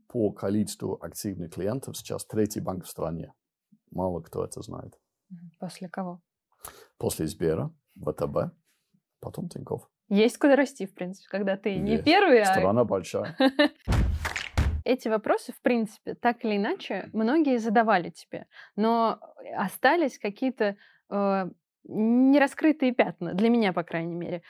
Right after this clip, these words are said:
Speaker 2: А, история следующая. Как, э, ты оказался в России, да? Ты, э, был историком, э, приехал писать диссертацию сюда, и нужно было выучить русский, чтобы читать первоисточники, тебя заинтересовала история.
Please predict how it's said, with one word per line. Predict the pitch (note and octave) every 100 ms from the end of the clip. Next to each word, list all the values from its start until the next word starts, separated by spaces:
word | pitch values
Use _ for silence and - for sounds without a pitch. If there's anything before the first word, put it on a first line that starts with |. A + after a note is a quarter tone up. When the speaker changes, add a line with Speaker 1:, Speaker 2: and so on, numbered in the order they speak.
| - -
Speaker 2:
А, | - F#3+ F#3+ F3+
история | G3+ - C#4+ F4+ E3
следующая. | - G#3 F3 - - E3 E3 - - _ -
Как, | A#3 F4+ -
э, | C#4 A3
ты | A#3
оказался | C#4 C4 G#3+ G3 C#4 - - G#3+ G3+ F#3+ -
в | G#3
России, | G#3+ - - D#3+ E3
да? | C4 E4+ - _
Ты, | - B3+ A3+
э, | F#3 - F#3 F3+ F3+ F3+ F3+
был | F3 F#3+ F3 F3
историком, | G3 - F3 B3+ C4 F4+ F4+ - -
э, | G3 G3
приехал | A#3 A3+ G3 - F3
писать | - - G3+ E3+ -
диссертацию | F#3 F3+ G3 E3+ D#3 D#3+ - C#4+
сюда, | D#4 D4 C4+ C4+ B3+ - -
и | A3+ C#4 D4 -
нужно | A3+ A#3+ G#3+ G#3 F#3 F3+
было | G3 G3+
выучить | F#3+ G3 F3 - -
русский, | C#4+ A#4+ - D4+ C#4
чтобы | - G#3+ A3
читать | G#3 G3 F3
первоисточники, | F#3+ F#3+ G3 G3+ F#4+ G4 D4 A#3 G#3+
тебя | F#3+ G#3+
заинтересовала | A3+ A3+ G3+ G3+ - A3 A3+
история. | A3+ - E3+ D#3+ D#3+